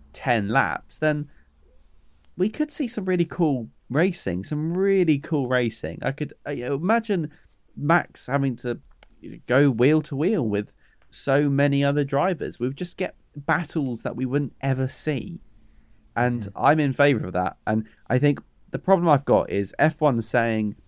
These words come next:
Speaker 1: "We're being brave by trying new things." And my response is, "You're not. You're not being brave trying new
Speaker 2: Mm.
Speaker 1: things. You're, you're just trying the same old thing, but on just a, a sort of a micro scale." As Tom, you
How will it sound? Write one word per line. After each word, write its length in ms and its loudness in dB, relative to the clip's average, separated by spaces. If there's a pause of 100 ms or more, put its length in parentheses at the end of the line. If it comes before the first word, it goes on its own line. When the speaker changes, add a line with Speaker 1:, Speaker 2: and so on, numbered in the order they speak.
(680)
Speaker 1:
"We're 180 8
being 340 6
brave 640 6
by 160 0
trying 600 4
new 220 4
things." 600 -2 (600)
And 340 2 (320)
my 200 4
response 520 -2
is, 280 -8
"You're 200 -2
not. 420 2 (180)
You're 180 2
not 260 2
being 240 2
brave 360 0
trying 340 -2
new 120 -4
Speaker 2:
Mm. 80 -12
Speaker 1:
things. 460 -8
You're, 300 -4
you're 120 -2
just 220 -8
trying 420 0
the 60 -4
same 360 0
old 200 -2
thing, 420 -6 (1000)
but 380 2
on 260 6
just 240 -4
a, 40 -4 (220)
a 60 0
sort 160 -2
of 20 -
a 60 6
micro 540 2
scale." 480 -2
As 100 -16
Tom, 320 0
you 220 -6